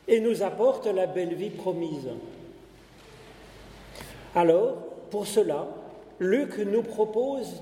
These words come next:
des bergers. Il aurait pu nous proposer des sages, des savants, des religieux. C'est d'ailleurs ce que fait Matthieu dans son évangile, mais lui,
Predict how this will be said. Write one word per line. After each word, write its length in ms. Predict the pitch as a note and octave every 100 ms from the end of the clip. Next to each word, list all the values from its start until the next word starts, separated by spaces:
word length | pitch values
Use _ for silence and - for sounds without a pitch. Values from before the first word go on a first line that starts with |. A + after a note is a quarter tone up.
| C#3
des 140 | F#3
bergers. 680 | B2+ E3+ E3+ C#3 B2 C3 - - - - - - - - - - - - -
Il 160 | G#3+ F#3
aurait 160 | F#3
pu 180 | F3+ F#3
nous 140 | F3+ F3
proposer 600 | E3 D#3+ E3+ D#3+ E3+ E3
des 140 | A#3
sages, 720 | G3 F3 D#3 D#3+ F3 F3 G3+ F3+ - - - - - -
des 180 | C3+ E3+
savants, 800 | E3+ F#3 G3+ D3+ D3+ D3+ D#3+ G3 - - - - -
des 180 | C3+ F3+
religieux. 640 | F3+ E3+ E3 F3 D#3 D#3+ G3 - - - - - - - - -
C'est 220 | - G3
d'ailleurs 320 | D#3 E3 A#3 -
ce 80 |
que 120 | - D3+
fait 200 | - D3+
Matthieu 460 | F3+ - G3 F#3+
dans 180 | - D3+
son 200 | F3 E3
évangile, 540 | F#3+ F#3 D#3+ C#3 D3+ C#3+
mais 220 | D#3 - - - - - - -
lui, 340 | D3+ D#3 E3+